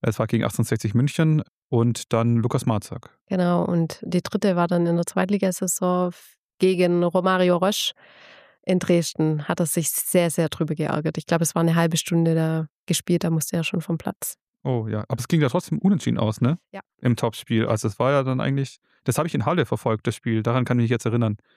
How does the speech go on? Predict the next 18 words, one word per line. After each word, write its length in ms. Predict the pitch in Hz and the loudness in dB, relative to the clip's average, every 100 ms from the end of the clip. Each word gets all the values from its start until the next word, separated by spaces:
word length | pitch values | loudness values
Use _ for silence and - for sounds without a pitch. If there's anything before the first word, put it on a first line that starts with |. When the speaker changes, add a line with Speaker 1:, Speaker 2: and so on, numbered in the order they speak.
| _ _ _ - | _ _ _ -2
Speaker 1:
In 100 | 123 | 2
meiner 180 | 123 127 | 2 2
Speaker 2:
Ah. 40 | |
Speaker 1:
alten 180 | 135 135 | 0 0
Studentenkneipe. 840 | - 123 123 113 107 127 107 107 98 _ _ | 0 0 0 0 -2 -2 -2 -4 -6 _ _
Speaker 2:
<laughs> 1120 | 208 185 160 _ - 104 113 - 190 - - - | -4 -4 -10 _ -10 -4 -4 0 -2 -2 -14 -6
War 220 | 202 180 | 0 0
bestimmt 280 | 175 - 240 | 0 0 -2
auch 80 | 311 | 0
nett. 260 | 277 175 196 | 0 0 -2
<laughs> 380 | 185 196 175 - | 0 0 0 2
Speaker 1:
Ja, 120 | 190 | 2
ja, 200 | 139 113 - | 2 0 -2
ja. 140 | 127 131 - - | -2 -2 -10 -8
Tschechisches 420 | - 120 110 139 | 0 0 0 -4
Bier. 300 | - 147 139 139 _ - - - - _ - | -4 -4 -4 -6 _ -20 -20 -20 -20 _ -2
Ja. 120 | 220 | 0
Speaker 2:
Apropos 1120 | 185 - 185 - - 196 185 175 165 156 - | 0 0 -2 -4 -2 0 2 0 -2 -4 -8